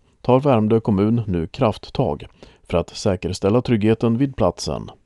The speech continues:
Kommunstyrelsens ordförande Carl Kangas, Socialdemokraterna, betonar vikten av att området ska vara en trygg plats för alla invånare, särskilt för barn och unga som vistas där. Den lokala lägesbilden vid Värmdöhallen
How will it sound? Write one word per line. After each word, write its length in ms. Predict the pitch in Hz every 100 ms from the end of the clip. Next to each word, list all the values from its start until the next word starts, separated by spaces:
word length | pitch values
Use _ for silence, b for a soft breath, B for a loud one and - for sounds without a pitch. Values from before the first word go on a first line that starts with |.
| _ b b b b
Kommunstyrelsens 1000 | - 80 76 65 - 76 110 120 117 117
ordförande 500 | 113 104 107 110 110
Carl 240 | 117 110
Kangas, 460 | - 98 104 127 135
Socialdemokraterna, 1160 | - - 123 135 107 104 104 104 107 127 123 - B B B B
betonar 460 | 151 127 120 127 120
vikten 420 | 98 - - 107
av 120 | 104
att 100 | 110
området 560 | 110 90 104 127 135 -
ska 160 | 113
vara 280 | 101 95 90
en 100 | 85
trygg 360 | - 135 143 -
plats 320 | 113 - -
för 120 | 120
alla 200 | 110 92
invånare, 600 | 101 92 92 95 110 117 -
särskilt 500 | - 101 85 127 123
för 160 | - 95
barn 300 | - 110 131
och 140 | 131
unga 300 | 120 95 110
som 300 | 110 139 135
vistas 420 | 143 120 - 113 -
där. 340 | 80 65 - _ _ _ _ _ b b b b b b b b _ _
Den 140 | 123 151
lokala 460 | 151 - 113 131
lägesbilden 800 | 147 123 104 104 101 113 120 123
vid 200 | 104 107
Värmdöhallen 880 | 104 127 101 92 95 104 123 98 58